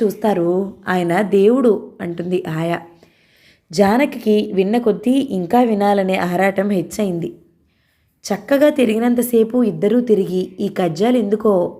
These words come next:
అనుకునేది జానకి. ఒకరోజు జానకికి గోడవతల నుంచి ఆయన గొంతు వినపడింది. "నువ్విలా వందలు వేలు దానాలు చేస్తుంటే ఎక్కడి నుంచి వస్తుంది?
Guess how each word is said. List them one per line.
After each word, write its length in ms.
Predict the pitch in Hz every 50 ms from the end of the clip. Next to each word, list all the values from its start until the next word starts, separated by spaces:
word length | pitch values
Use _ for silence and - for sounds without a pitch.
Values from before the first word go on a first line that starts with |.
| -
అనుకునేది 520 | 185 170 175 170 - 185 180 175 165 165 165
జానకి. 540 | 156 170 170 160 170 180 165 - - - - - _ _ _ _ _ _ _ _ _ _ _ _ _ _ _ _ _ _ _ _ _ _ _ -
ఒకరోజు 600 | 214 202 214 208 190 190 226 254 240 269 262 254
జానకికి 840 | 190 220 208 185 185 208 240 240 240 214 - - 339 480 - - - - _ - 180 196
గోడవతల 480 | 202 226 262 294 302 294 294 262 240
నుంచి 400 | 214 208 196 208 - 214 208 220 -
ఆయన 300 | 196 185 185 180 165 165
గొంతు 200 | 175 170 156 233
వినపడింది. 640 | 240 240 202 185 185 190 185 185 180 156 - - - _ _ _ _ _ _ _ _ _ _ _ _ _ _ 214
"నువ్విలా 440 | 214 214 185 214 214 208 214 233
వందలు 400 | 226 202 185 180 185 196 240 269
వేలు 360 | 294 269 254 247 247 240 269 269
దానాలు 420 | - 214 190 185 190 214 240 254
చేస్తుంటే 540 | - 254 247 240 247 - 226 208 190 220 240
ఎక్కడి 320 | 247 220 190 - 254 262
నుంచి 180 | 269 277 262 277
వస్తుంది? 580 | 247 254 - 269 254 254 254 254 262 262 -